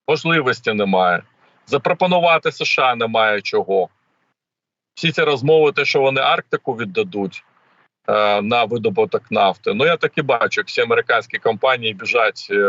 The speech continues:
видобу-, видобувати російську нафту. Е, коли у Екзона, американської компанії, забрали всі активи, ніхто не повертає. Росіянам немає чого дати американцям, тим більше вони вимагають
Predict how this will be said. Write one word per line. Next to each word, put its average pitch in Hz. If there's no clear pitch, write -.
видобу-, 113
видобувати 107
російську -
нафту. 127
Е, 104
коли 135
у 127
Екзона, 127
американської 107
компанії, 110
забрали 110
всі -
активи, 120
ніхто 107
не 107
повертає. 92
Росіянам 156
немає 185
чого 143
дати 127
американцям, 110
тим 117
більше 131
вони 127
вимагають 127